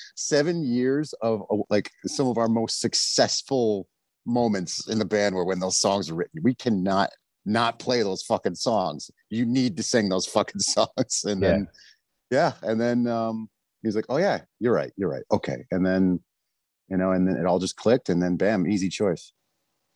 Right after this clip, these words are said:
Speaker 2: If I'm gonna be honest, I think it was insecurity, not ego.
Speaker 1: Yeah.
Speaker 2: Let's be real.
Speaker 1: Well,
Speaker 2: It's, it's
Speaker 1: yeah.
Speaker 2: intimidating. It's intimidating
Speaker 1: Yeah.
Speaker 2: seeing some of those songs. But now that I've, I've sung a bunch of them, I love them. And, uh,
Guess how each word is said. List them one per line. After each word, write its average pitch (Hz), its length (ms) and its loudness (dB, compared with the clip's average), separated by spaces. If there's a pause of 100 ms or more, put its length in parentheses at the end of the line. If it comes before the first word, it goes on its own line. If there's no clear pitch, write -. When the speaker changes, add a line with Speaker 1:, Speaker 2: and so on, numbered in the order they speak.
(140)
Speaker 2:
If 107 200 -4
I'm 127 120 2
gonna 127 140 2
be 104 300 0
honest, 110 400 0
I 92 80 2
think 87 200 0
it 87 40 -2
was 80 180 2
insecurity, 85 580 0
not 80 200 -2
ego. 76 400 -2 (880)
Speaker 1:
Yeah. 92 180 6 (400)
Speaker 2:
Let's 98 120 -4
be 107 120 2
real. 98 340 2
Speaker 1:
Well, 285 200 -2
Speaker 2:
It's, 110 100 -4 (320)
it's 262 120 -6
Speaker 1:
yeah. 151 40 4
Speaker 2:
intimidating. 123 540 2 (240)
It's 156 80 -4
intimidating 147 540 2
Speaker 1:
Yeah. 95 140 -8
Speaker 2:
seeing 120 160 0
some 110 160 0
of 107 60 2
those 104 200 2
songs. 101 260 0
But 101 100 -2
now 143 160 2
that 165 140 0
I've, 123 240 0
I've 110 180 -2
sung 123 240 0
a 120 60 -2
bunch 127 220 0
of 135 40 -4
them, 123 140 0
I 98 60 2
love 90 280 0
them. 82 220 -4 (640)
And, 92 300 2
uh, 85 340 2